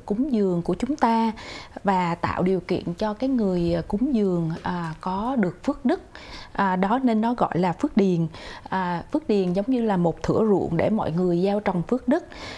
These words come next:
Dạ, A Di Đà Phật. Dạ, con, ờ, kính xin, ờ, tiếp tục, ờ, câu hỏi đến cho Hòa Thượng là nếu một người cư, như chúng ta đã biết rằng á, là, ờm, có hai bậc, ờ,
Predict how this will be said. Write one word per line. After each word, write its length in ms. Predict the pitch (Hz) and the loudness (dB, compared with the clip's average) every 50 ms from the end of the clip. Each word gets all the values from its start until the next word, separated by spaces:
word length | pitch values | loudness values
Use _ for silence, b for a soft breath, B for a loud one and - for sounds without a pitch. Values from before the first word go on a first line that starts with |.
| B B B | B B B
Dạ, 160 | 185 196 190 | 0 0 0
A 140 | - 220 226 | 0 0 0
Di 140 | 240 240 | 2 2
Đà 160 | 220 208 185 180 | 2 2 2 2
Phật. 280 | - - 196 180 175 - B B B B B B B | 2 0 0 0 0 -4 B B B B B B B
Dạ, 280 | 190 196 190 175 170 175 - | -2 0 0 0 -2 -4 -6
con, 280 | - 226 226 226 226 | -4 -4 -2 -2 -2
ờ, 240 | 226 226 220 214 208 208 - | -2 -2 -2 -4 -4 -4 -4
kính 260 | 226 226 247 277 320 | -2 0 0 0 -2
xin, 340 | - - 262 233 226 226 226 | -2 -2 -2 0 2 2 2
ờ, 120 | 226 220 | 0 0
tiếp 180 | 214 - 294 - - - | 0 -2 -2 -4 -2 -2
tục, 220 | 208 180 180 - | -2 -2 -2 -2
ờ, 200 | - 175 180 175 170 - | -2 -2 0 -2 -2 -2
câu 160 | - 220 226 - | -2 -2 0 0
hỏi 340 | - 170 - - - 208 220 | 0 -2 0 0 0 0 2
đến 180 | 220 220 226 277 | 2 2 0 0
cho 180 | - 269 240 | 0 0 0
Hòa 220 | 226 214 220 202 180 | 0 0 0 0 0
Thượng 420 | - - 175 - - - 160 175 | 0 0 0 0 0 -2 -2 -2
là 340 | 185 190 175 175 175 170 170 170 B B B B B B | -2 0 0 0 0 0 -2 -4 B B B B B B
nếu 240 | 214 226 240 302 349 | 0 0 0 0 0
một 240 | 285 196 175 - - | 0 -2 -2 -2 -2
người 220 | 190 185 180 175 | 0 2 2 0
cư, 280 | 170 - - 220 220 - - - - | 0 0 0 0 0 -2 -4 -4 -2
như 200 | 196 214 233 226 | 0 0 0 0
chúng 180 | - 247 285 | -2 -4 -2
ta 120 | 285 269 240 | 0 0 2
đã 120 | 196 180 | 2 2
biết 340 | 196 202 233 254 330 339 - | 2 2 2 2 0 -2 -4
rằng 360 | - - 214 196 180 175 180 | -4 -2 -2 0 0 0 -2
á, 100 | 190 220 | -2 -2
là, 460 | 254 254 233 208 190 175 170 165 - - - | -2 -2 -2 -2 -2 0 -2 -2 -4 -6 -6
ờm, 300 | 185 180 170 165 160 160 - | -6 -4 -4 -2 -4 -4 -2
có 140 | - 220 254 | -2 -2 0
hai 240 | - - 240 233 233 | 0 0 2 2 2
bậc, 220 | 208 196 185 175 - - - | 4 2 2 0 -2 -6 -6
ờ, 300 | - 196 180 175 170 165 | -2 0 2 2 2 0